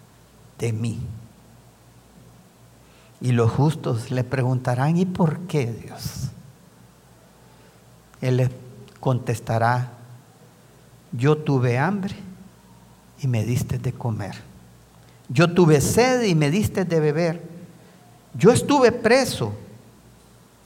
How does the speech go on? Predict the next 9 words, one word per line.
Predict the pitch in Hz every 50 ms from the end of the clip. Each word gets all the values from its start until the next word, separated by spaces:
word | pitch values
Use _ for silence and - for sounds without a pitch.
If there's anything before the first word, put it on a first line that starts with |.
| -
y | - 143
me | 139 135 131 127
visitaste. | 127 131 123 - 135 127 - - 147 165 165 - - - - - - - - - - - - - - - - - - - - - - - - -
Yo | - 123 139 143
estuve | 120 - - 143 135 127 123
enfermo | 120 120 113 - 156 160 160 156 135 123 123 123 120 - - - - - - - _ _ _ _ - - - _ _ _ - - - - - - _ - - - - - - -
y | 240 139 123
me | 123 123 117
atendiste". | 113 110 - - 117 113 104 107 110 104 104 - - - - -